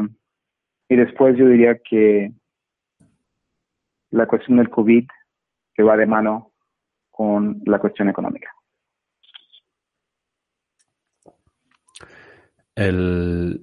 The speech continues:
Speaker 2: la relación de Trump con, eh, Europa, en general, ha salido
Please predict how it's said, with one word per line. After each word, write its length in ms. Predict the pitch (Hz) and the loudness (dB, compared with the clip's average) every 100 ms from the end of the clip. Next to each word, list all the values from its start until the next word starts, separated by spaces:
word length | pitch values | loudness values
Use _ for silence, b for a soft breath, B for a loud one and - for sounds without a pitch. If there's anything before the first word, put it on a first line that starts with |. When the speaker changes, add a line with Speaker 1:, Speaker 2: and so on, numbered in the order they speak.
| - _ _ | -18 _ _
Speaker 2:
la 140 | 98 95 | -2 0
relación 460 | 98 92 - 110 | 2 0 0 0
de 100 | 117 | 0
Trump 320 | 117 123 123 - | 0 0 0 -2
con, 400 | 110 107 98 95 | 0 0 -2 -2
eh, 440 | 92 90 90 87 | -2 -2 -4 -4
Europa, 640 | 87 95 95 113 143 _ _ _ _ _ _ _ _ | -2 -2 -2 -4 -6 _ _ _ _ _ _ _ _
en 240 | 90 87 | -14 -14
general, 420 | - 87 87 95 92 | -8 -6 -4 -2 -2
ha 80 | 87 | -2
salido 920 | 98 92 87 85 82 80 78 76 | -2 0 0 0 -2 -2 -6 -10